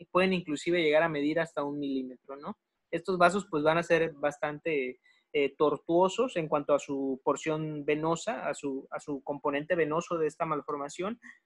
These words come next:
Y la arteria nutricia, lo que nos va a llamar la atención, siempre hay que medir el grosor,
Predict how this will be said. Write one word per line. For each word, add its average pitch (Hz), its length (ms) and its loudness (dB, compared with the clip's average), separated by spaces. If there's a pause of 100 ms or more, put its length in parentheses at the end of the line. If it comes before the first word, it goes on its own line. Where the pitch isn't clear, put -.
(180)
Y 208 180 0
la 240 120 8
arteria 208 360 4
nutricia, 208 440 0
lo 196 120 2
que 170 80 -6
nos 151 180 -2
va 160 60 6
a - 20 4
llamar 180 240 2
la 185 120 4
atención, 185 440 -2
siempre 190 540 0
hay 160 120 0
que 175 100 -4
medir 160 280 -2
el 170 100 4
grosor, 185 460 0